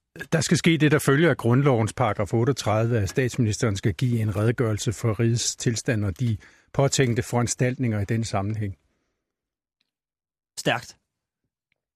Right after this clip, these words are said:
Speaker 2: Jeg skal, min tekniker siger, at jeg skal flytte mig lidt væk fra dig, for jeg
Speaker 1: Okay.
Speaker 2: går i din mikrofon.
Speaker 1: <laughs>
Speaker 2: Og det skal jeg bare lige.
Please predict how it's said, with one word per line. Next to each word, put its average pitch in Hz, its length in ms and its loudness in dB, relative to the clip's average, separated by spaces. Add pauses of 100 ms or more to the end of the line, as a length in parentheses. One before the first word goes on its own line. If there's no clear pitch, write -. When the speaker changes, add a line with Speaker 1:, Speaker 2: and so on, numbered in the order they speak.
(220)
Speaker 2:
Jeg 143 60 0
skal, - 220 -8
min 156 140 2
tekniker 165 400 0
siger, 180 160 4
at - 20 4
jeg 160 80 4
skal 165 120 -4
flytte 185 200 0
mig 165 100 2
lidt 165 160 -2
væk 170 120 0
fra 156 140 -2
dig, 147 80 0
for 156 60 2
jeg 170 80 8
Speaker 1:
Okay. 160 80 6
Speaker 2:
går 160 80 8
i 151 60 4
din 202 140 4
mikrofon. 196 420 4 (260)
Speaker 1:
<laughs> - 260 -18
Speaker 2:
Og 139 80 0
det 175 100 4
skal 196 100 2
jeg 165 80 4
bare 156 160 4
lige. 151 280 4